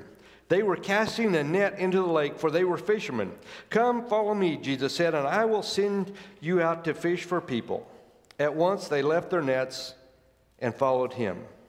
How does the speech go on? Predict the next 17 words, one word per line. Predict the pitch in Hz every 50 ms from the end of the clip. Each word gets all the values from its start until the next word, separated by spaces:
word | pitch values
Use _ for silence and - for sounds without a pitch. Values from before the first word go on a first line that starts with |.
| _ _ _ _ _ _ _ _ _ _ _ _ _ _ _ _ _ _ _ _ _ _ _
Going | - 147 180 190 190 185
on | 185 190 190 190 185
from | 190 185 165 160
there, | 175 180 185 170 165
he | 170 170
saw | - - 185 180 180
two | 180 175 202 202 190 196
other | 226 233 226 170
brothers, | 139 131 127 123 107 107 104 104 -
James, | - - 180 185 180 160 139 120 - -
son | - 170 170 160
of | 147 120
Zebedee, | 110 147 175 165 - 143 - 127 123 127
and | 131 135
his | 127 113
brother | 127 165 165 160 156 135
John. | 113 120 156 156 151 135 120